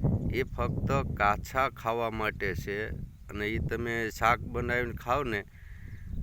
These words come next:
તો ઈ આના જેવો સ્વાદ આવતો નથી અને ખાવામાં પણ કચકચ થાય.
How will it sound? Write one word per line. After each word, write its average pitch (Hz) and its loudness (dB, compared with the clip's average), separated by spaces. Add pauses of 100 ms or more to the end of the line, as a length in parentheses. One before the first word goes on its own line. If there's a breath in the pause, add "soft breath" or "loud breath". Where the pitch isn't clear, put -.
(360 loud breath)
તો 127 2
ઈ 139 0 (420)
આના 127 2
જેવો 131 2
સ્વાદ 131 2
આવતો 139 2
નથી 147 -2 (320)
અને 120 -2
ખાવામાં 127 0
પણ 120 0 (360)
કચકચ - 0
થાય. 101 0